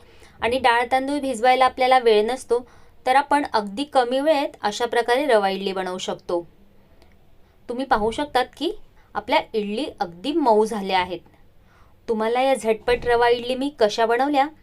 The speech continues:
हे पाहायचं असेल तर व्हिडिओ स्किप न करता पूर्ण बघा आणि आवडल्यास लाईक, शेअर आणि सबस्क्राईब नक्की करा. चला तर मग अगदी झटपट बनणारी रवा इडली बनवायला सुरुवात करूया. इथे मी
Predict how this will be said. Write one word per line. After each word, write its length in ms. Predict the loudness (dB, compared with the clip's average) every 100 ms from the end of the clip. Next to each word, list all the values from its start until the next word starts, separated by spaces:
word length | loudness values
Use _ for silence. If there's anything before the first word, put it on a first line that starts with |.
| -20 -20 -20 -8
हे 80 | -2
पाहायचं 400 | 0 0 0 2
असेल 380 | 0 2 0 -2 -2
तर 120 | -2
व्हिडिओ 280 | -2 -4 -4
स्किप 340 | -4 -8 -10 -6
न 80 | -4
करता 300 | -4 -4 -8
पूर्ण 340 | -4 -2 0
बघा 300 | 0 -2 -4 -6 -14 -20 -16
आणि 200 | -10 -8 -4
आवडल्यास 580 | -4 -4 -2 0 -2 -4
लाईक, 320 | -6 0 0 -2
शेअर 220 | -4 -2
आणि 120 | -4
सबस्क्राईब 480 | -6 -8 -6 -4 0
नक्की 320 | -2 -2 -6
करा. 260 | -2 -2 -2 -8 -20 -20 _ -20 -20 -20 -20 -2
चला 240 | 0 0
तर 180 | -2 -2
मग 180 | -2 -2 -10 _ _ _ -20 -20 -10
अगदी 320 | -10 -6 -4
झटपट 420 | 0 0 0 -2 0
बनणारी 480 | 0 2 0 0 2
रवा 240 | 2 4
इडली 280 | 2 0 -2
बनवायला 380 | -2 2 2 2
सुरुवात 360 | 0 0 0 0
करूया. 260 | -2 0 -4 -8 -20 _ _ -20 -20 -20 -20 -20 _ _ _ -20 -20 -14
इथे 200 | -4 0
मी 160 | 0